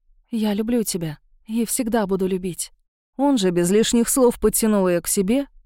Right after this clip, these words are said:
поднял вверх юбку и коснулся руками бархатной кожи любимой.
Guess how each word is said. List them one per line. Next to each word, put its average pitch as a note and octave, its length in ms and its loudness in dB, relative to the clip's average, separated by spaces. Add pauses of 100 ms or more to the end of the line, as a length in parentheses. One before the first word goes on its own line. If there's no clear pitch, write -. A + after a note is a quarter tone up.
(340)
поднял A3+ 340 2
вверх G#3+ 300 0
юбку C4 320 0
и F3+ 100 4
коснулся G3 540 0
руками A#3 400 2
бархатной F#3 640 -2
кожи D#3+ 340 -4
любимой. D#3 640 -6